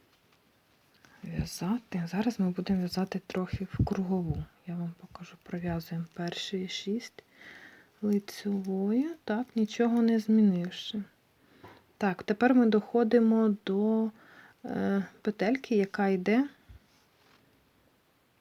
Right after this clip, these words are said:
Отака, ми її розпускаємо,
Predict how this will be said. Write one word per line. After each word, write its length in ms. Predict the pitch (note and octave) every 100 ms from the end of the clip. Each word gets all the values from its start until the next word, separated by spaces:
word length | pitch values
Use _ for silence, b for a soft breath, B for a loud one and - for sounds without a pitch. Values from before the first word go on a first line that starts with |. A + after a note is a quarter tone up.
| _ _ _ _ _ _ _ _ _ _ _ _ _ _ -
Отака, 400 | - - - -
ми 200 | F3+ A3
її 260 | A#3 F#3 - -
розпускаємо, 1600 | A#3 B3+ - - _ - G#3+ - - _ - - F3+ F#3+ A3